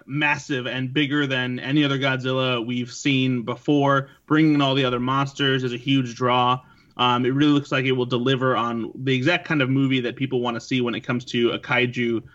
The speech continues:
uh, fighting movie featuring Godzilla. So I hope that, um, it will be a big hit, even though it's not something I think has the kind of draw to bring in,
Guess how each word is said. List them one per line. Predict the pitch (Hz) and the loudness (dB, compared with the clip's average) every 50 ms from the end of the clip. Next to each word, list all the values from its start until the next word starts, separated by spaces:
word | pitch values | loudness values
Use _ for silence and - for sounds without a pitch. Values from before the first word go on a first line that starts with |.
| - - _ _ - | -20 -20 _ _ -2
uh, | - 120 123 120 120 - - | 0 2 2 2 0 -2 -2
fighting | - 135 127 120 123 123 | -2 -2 -2 -2 -2 -4
movie | 123 123 113 120 117 113 | -4 -4 -4 -6 -8 -8
featuring | - - 131 127 123 - 139 123 120 117 117 113 | -6 -4 -4 -4 -4 -2 -4 -4 -4 -4 -6 -6
Godzilla. | - 123 117 113 113 110 113 120 117 104 95 104 - - - - - _ | -4 -4 -4 -4 -4 -4 -4 -4 -2 -2 -4 -6 -10 -12 -16 -20 -20 _
So | - - 147 135 131 127 | -4 0 2 2 2 2
I | 117 131 | 2 0
hope | 131 - 185 180 - - | 2 2 2 2 2 2
that, | 160 143 139 135 - - | 2 2 2 0 -2 -4
um, | 143 135 131 131 127 | -4 -4 -2 -2 -2
it | 131 | -2
will | 135 139 131 | -2 -2 -2
be | 131 127 127 123 120 | -2 -2 -2 -2 -2
a | - 117 | -4 -4
big | 123 120 123 - | -6 -8 -6 -2
hit, | 156 151 151 147 | 0 0 0 0
even | - 139 135 147 143 | 0 -2 -2 0 0
though | 135 127 127 | 0 0 -2
it's | 127 127 - | -2 -2 -2
not | 143 127 120 120 120 - | -2 -2 -2 -2 -4 -6
something | - 139 127 120 127 120 120 | -6 -6 -6 -4 -4 -4 -4
I | 117 117 117 | -4 -6 -6
think | 117 - 135 127 120 123 - | -6 -4 -4 -4 -2 -2 -2
has | 127 123 120 | -2 -2 -2
the | 120 117 | -4 -6
kind | - 131 123 | -6 -4 -4
of | 117 113 | -6 -6
draw | - - 127 120 120 120 120 | -4 -2 0 0 0 0 -2
to | 120 - 131 123 117 | -2 -4 -2 -2 -2
bring | 110 110 117 123 123 123 123 123 | -4 -6 -4 -2 -2 0 0 0
in, | 123 123 120 120 117 117 123 | 0 0 0 0 0 -2 -4